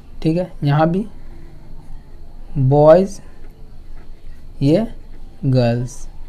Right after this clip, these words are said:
ऐसा बनेगा ना। देखिए factory ए में boys के लिए, category one के लिए कुछ element है, मान लीजिए इसमें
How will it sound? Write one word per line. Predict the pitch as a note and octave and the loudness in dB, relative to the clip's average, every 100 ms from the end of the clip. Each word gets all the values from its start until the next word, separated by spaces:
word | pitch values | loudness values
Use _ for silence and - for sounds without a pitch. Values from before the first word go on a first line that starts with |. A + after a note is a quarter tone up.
| - - - - - - - - - - | -12 -16 -14 -14 -14 -12 -10 -10 -6 2
ऐसा | C#3+ C#3+ | 6 10
बनेगा | F3 F3+ G3+ F3+ | 10 10 10 10
ना। | D#3 F3 - - - | 8 2 -4 -8 2
देखिए | D3 B2+ G#2+ - - - - - - - | 4 4 2 -4 -14 -14 -14 -12 4 10
factory | E3+ E3+ G3+ | 10 10 10
ए | G#3 G3+ | 12 12
में | G3+ E3 | 12 12
boys | F3 F#3+ F#3+ | 12 12 12
के | G#3 | 10
लिए, | G3 G3+ A3 - - - | 12 10 8 2 4 8
category | D#3+ F3 F3+ F#3 | 12 12 12 10
one | F#3 F#3 | 10 10
के | F3+ | 10
लिए | F#3 F#3+ G#3 - - - | 10 10 8 6 -10 2
कुछ | - F#3 F3 | 6 10 12
element | E3 D3 A#2+ | 12 10 8
है, | C3+ | 8
मान | D3 D#3+ | 10 10
लीजिए | E3 D#3+ E3 | 10 10 10
इसमें | E3 E3+ E3+ G#3 | 10 8 8 6